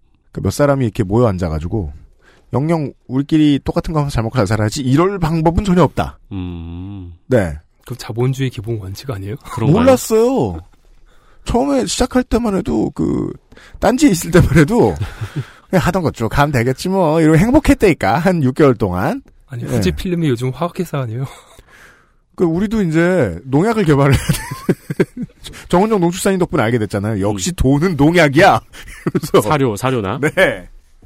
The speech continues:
Speaker 1: 퓨리나를 만들어야지. 아, 그, 그렇게까지 하겠다는 건 아닌데, 계속해서 이제 그 성격이 바뀌고 하고 있어요. 왜 그러냐면은, 작년 대비 확실히 그 알실은 지금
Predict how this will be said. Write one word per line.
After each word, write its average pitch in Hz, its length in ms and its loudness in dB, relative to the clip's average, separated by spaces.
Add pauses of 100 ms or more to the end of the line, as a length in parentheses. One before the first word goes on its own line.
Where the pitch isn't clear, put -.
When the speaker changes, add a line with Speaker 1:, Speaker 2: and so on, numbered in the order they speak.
(380)
Speaker 1:
퓨리나를 190 480 2
만들어야지. 147 680 2 (640)
아, 123 160 -2
그, 156 240 2 (140)
그렇게까지 170 640 2
하겠다는 160 360 2
건 220 120 0
아닌데, 156 500 0 (480)
계속해서 220 540 2
이제 175 360 -2
그 135 380 -2
성격이 208 320 0
바뀌고 190 360 2
하고 196 200 0
있어요. 139 520 0 (220)
왜 127 80 -6
그러냐면은, 175 600 0 (760)
작년 185 400 0
대비 180 260 4
확실히 - 580 -2
그 156 160 2
알실은 170 340 0
지금 127 460 -4